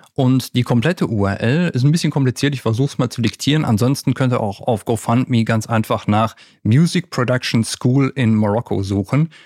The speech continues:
Die U R L ist gofundme punkt com, ein Wort, slash F slash music bindestrich production bindestrich school bindestrich. Ja, und dann landet ihr da.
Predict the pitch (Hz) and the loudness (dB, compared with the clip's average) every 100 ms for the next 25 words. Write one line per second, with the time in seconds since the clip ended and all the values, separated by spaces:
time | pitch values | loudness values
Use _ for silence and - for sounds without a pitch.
0 | _ 113 110 110 - 131 143 117 - - | _ 0 0 0 0 -2 -2 -4 -6 -6
1 | 113 113 107 - 143 165 - 156 147 - | -2 -2 -2 -2 0 0 0 2 0 -2
2 | 110 101 98 - 135 202 - - 104 98 | -2 -2 -2 -2 0 0 -2 -2 -2 0
3 | 175 - - - - - - 110 151 185 | -4 -6 -16 -20 -12 -6 -2 0 0 -2
4 | - - _ _ 123 196 - - _ - | -6 -12 _ _ -2 -2 -4 -14 _ -10
5 | - 123 139 160 - - 120 139 180 170 | -4 0 0 -2 -6 -2 2 4 2 2
6 | 165 - 139 139 - - 131 - 98 113 | -2 -2 0 0 -2 -4 -4 -2 0 0
7 | 120 - 135 120 120 120 - 117 - - | -2 -2 -2 2 2 0 -2 -4 -4 -4
8 | 117 123 120 123 113 - 113 113 - - | 0 0 2 0 0 -4 -4 -4 -6 -2
9 | 120 123 113 170 117 - 101 98 104 107 | 2 2 2 0 -2 -2 -2 -2 0 2
10 | 110 135 - 113 165 - _ _ _ _ | 2 0 0 -2 -4 -8 _ _ _ _
11 | _ _ - - - _ _ _ - 110 | _ _ -8 -8 -8 _ _ _ -2 0
12 | 104 95 95 87 85 90 117 | 2 2 0 -2 -2 0 -2